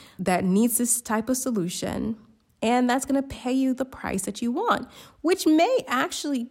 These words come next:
cause you to, uh, pivot your business in a way. Because sometimes when you identify your ideal target market,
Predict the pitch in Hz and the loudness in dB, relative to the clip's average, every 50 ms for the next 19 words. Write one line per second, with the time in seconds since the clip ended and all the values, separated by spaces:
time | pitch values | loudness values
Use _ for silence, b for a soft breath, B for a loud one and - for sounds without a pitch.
0 | - - - - - 269 285 285 285 277 240 269 - 214 214 220 220 220 - - | -12 -16 -8 -4 0 2 2 4 2 2 0 0 -2 -2 -2 0 0 -2 -2 -2
1 | 220 214 208 202 202 196 202 202 214 - 208 208 196 190 190 - - - 233 220 | -2 -2 -2 -2 -2 -4 -4 -6 -6 -6 -4 -2 -2 -2 -4 -4 -4 -2 -2 0
2 | 233 214 202 196 196 190 170 185 196 214 - 240 208 - - 175 175 180 190 175 | 0 0 0 -2 -2 -2 0 0 0 0 2 0 0 0 0 -2 -4 -4 -4 -6
3 | - - - - - - - B B B B B B B B - 302 294 277 262 | -6 -6 -6 -6 -8 -10 -12 B B B B B B B B -2 -2 0 2 2
4 | 277 277 285 277 277 277 277 269 269 - - - - - _ _ - - - 285 | 2 2 4 4 4 2 2 0 -2 -4 -6 -8 -10 -16 _ _ -8 -2 0 2
5 | 311 359 392 359 302 254 247 233 233 233 - - 208 196 220 214 208 208 208 208 | 2 2 2 2 0 2 2 2 0 0 -2 -2 -2 -2 0 0 2 2 2 2
6 | 202 202 208 - - 180 175 180 190 196 196 202 196 196 190 180 - - 214 190 | 0 0 -2 -4 -6 -6 -4 -2 -2 -2 0 0 0 -2 -2 -4 -4 -4 -6 -4
7 | 196 190 190 190 185 180 180 175 170 160 170 180 165 175 175 170 170 - - 190 | -2 -2 -2 -2 -2 -2 -2 -2 -2 -2 -4 -4 -2 -2 -2 -2 -2 -4 -4 -4
8 | 196 190 190 - - - 226 180 170 170 165 175 190 180 277 302 339 339 - - | -4 -4 -6 -8 -8 -6 -4 -2 -2 -2 -2 -4 -4 -4 -2 -2 -2 -2 -6 -10